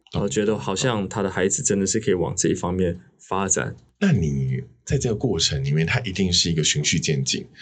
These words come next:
Speaker 2: 嗯。
Speaker 1: 你要不断的表现，不断的创作，然后去比赛，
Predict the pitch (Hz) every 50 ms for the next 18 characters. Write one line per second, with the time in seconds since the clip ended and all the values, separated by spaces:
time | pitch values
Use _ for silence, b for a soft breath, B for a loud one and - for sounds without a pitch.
0 | B B - 120 113 95 98 101 - 85 85 87 98 92 85 80 78 - 76 69
1 | 69 69 - - 85 78 - 80 76 82 82 78 73 71 67 67 - - - -
2 | - 110 85 78 78 82 - - 85 71 67 B B B B B B - - 80
3 | 85 - 110 87 - 69 71 - - - 80 71 73